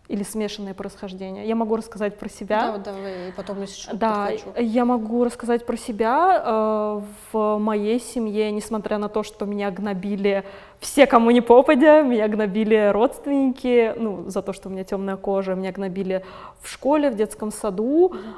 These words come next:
Speaker 1: Почему-то, когда, э, разговор заходил про моё смешанное происхождение, отзывы были всегда, что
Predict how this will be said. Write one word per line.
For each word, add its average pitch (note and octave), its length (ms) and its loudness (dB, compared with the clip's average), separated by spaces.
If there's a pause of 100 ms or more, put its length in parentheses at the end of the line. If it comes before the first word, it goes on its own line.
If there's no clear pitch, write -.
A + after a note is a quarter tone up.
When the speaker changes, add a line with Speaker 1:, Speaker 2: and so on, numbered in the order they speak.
Speaker 1:
Почему-то, A#3+ 640 -2
когда, A3 640 2 (240)
э, G3+ 480 -2
разговор G#3+ 440 2
заходил G3+ 560 -2
про G3 220 -4
моё G3+ 200 -2
смешанное G3+ 540 -6
происхождение, C#4 920 -4 (680)
отзывы A3 440 0
были G#3 240 -2
всегда, G3 440 -4
что G3 380 -4